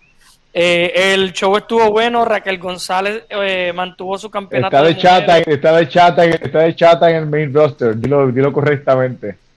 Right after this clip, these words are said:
Speaker 1: Pues, ¿qué te puedo decir? <laughs> Eh,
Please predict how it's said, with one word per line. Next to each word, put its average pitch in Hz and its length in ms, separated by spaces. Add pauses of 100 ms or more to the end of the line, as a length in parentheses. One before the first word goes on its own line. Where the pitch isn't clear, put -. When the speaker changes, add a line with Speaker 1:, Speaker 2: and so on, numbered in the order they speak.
(1120)
Speaker 1:
Pues, 185 180
¿qué 185 120
te 185 160
puedo 185 280
decir? 160 420 (400)
<laughs> - 400 (340)
Eh, 190 220